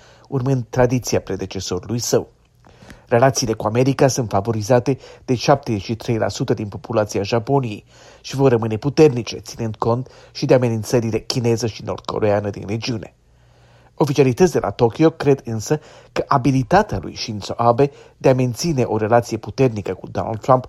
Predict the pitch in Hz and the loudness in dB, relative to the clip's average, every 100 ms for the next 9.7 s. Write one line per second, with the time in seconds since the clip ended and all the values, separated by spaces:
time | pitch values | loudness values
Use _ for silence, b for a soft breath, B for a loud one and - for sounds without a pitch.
0 | b b b 160 160 135 113 104 90 95 | b b b 0 0 -2 -4 -4 -4 -8
1 | 95 117 - 117 - - _ _ _ _ | -8 -6 0 -2 -2 -14 _ _ _ _
2 | _ b b 156 143 147 127 107 113 139 | _ b b -6 -2 0 0 0 4 4
3 | 135 107 107 - 123 147 B B B B | 4 0 -4 2 4 4 B B B B
4 | - 175 196 - 165 156 127 170 - 131 | 0 4 4 6 6 4 2 -4 -2 -4
5 | - 143 - 127 131 143 - 131 113 101 | -2 -4 -4 -2 0 -2 -2 -2 -2 -6
6 | 73 95 110 127 110 127 - B B B | -6 -4 -2 -2 2 4 2 B B B
7 | B - 151 151 143 - 175 - 95 104 | B -2 0 2 4 6 4 4 -2 -2
8 | - 113 120 131 131 127 110 131 104 - | -2 0 2 0 2 2 2 -2 -6 -2
9 | 110 - 110 104 120 120 127 | -4 -2 -8 -6 -4 -2 -2